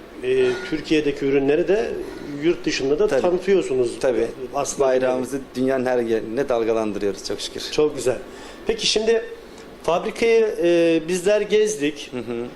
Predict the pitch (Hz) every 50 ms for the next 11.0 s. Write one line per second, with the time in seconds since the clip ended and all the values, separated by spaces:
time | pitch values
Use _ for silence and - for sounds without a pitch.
0 | - - - - 180 180 185 190 190 - 196 185 185 170 170 185 196 202 190 175
1 | - - 160 175 180 180 175 175 175 175 - - - - - 156 147 147 147 147
2 | 147 143 170 175 170 160 143 135 156 196 190 160 156 151 143 135 123 123 131 -
3 | 127 170 165 - 277 262 - 226 214 202 196 196 196 208 196 185 170 - - -
4 | 127 156 156 151 151 147 143 143 143 165 190 190 - 214 185 170 156 147 - -
5 | 147 139 135 131 127 127 127 123 127 120 - - 127 131 160 131 - - - -
6 | - 135 123 - - 156 165 180 175 - - 156 143 131 135 147 156 - - 143
7 | 143 147 147 147 - - - - - - 123 120 120 117 117 117 113 120 117 113
8 | 120 117 110 117 - - 80 78 78 - - 135 135 131 - - 147 143 139 139
9 | - - - 143 135 - - 139 117 104 104 104 - - - - - - - -
10 | 120 123 123 117 - 127 117 113 107 117 113 113 117 113 110 - 120 113 113 110